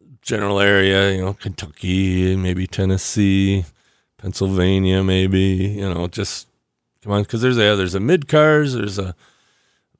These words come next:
there's also an east cars. I forget what frequency they're on. It's the eastern side of the country, and there's west cars out in California, and I think there's some in the middle, uh, like that, but they're, they're not really that organized, and they start about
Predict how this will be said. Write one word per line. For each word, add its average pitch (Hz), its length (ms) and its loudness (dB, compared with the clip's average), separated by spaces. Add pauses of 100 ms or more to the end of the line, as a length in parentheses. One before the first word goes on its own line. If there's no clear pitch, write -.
(120)
there's 101 240 -14
also 104 360 -2
an 95 140 -4
east 135 320 0
cars. 127 560 2
I 98 240 -10
forget 110 340 -10
what 104 140 -8
frequency 107 560 -2
they're 110 300 2
on. 107 420 0 (400)
It's - 120 -20
the 104 140 -20
eastern 104 360 -4
side 101 320 0
of 95 60 0
the 98 80 -2
country, 104 680 -2
and 95 160 0
there's 90 160 -4
west 110 300 -2
cars 107 500 2
out 95 200 -6
in - 80 -20
California, 156 1000 2
and 85 120 -6
I 101 80 -4
think 113 260 -6
there's 110 220 -6
some 120 240 -6
in 107 80 -8
the 101 60 -6
middle, 110 360 -2 (880)
uh, 71 340 -10
like 98 300 -8
that, 101 260 -2
but 104 120 -8
they're, 117 240 -2
they're 120 340 -2
not 127 400 -4
really 117 240 2
that 113 220 2
organized, 117 760 2
and 107 140 -2
they 104 100 0
start 101 360 -2
about 101 340 -2